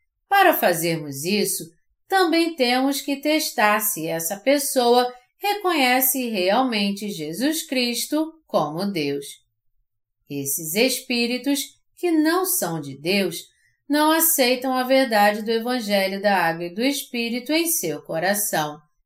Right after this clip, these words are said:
e como resultado, eles são dominados por espíritos malignos, pois não foram purificados dos seus pecados. Isto é, já que eles rejeitaram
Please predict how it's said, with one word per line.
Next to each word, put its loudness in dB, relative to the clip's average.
e -8
como -4
resultado, 0
eles -4
são 2
dominados 0
por -4
espíritos -4
malignos, 0
pois 0
não 0
foram 2
purificados 0
dos 0
seus -8
pecados. -8
Isto -8
é, 2
já 4
que -2
eles 4
rejeitaram 0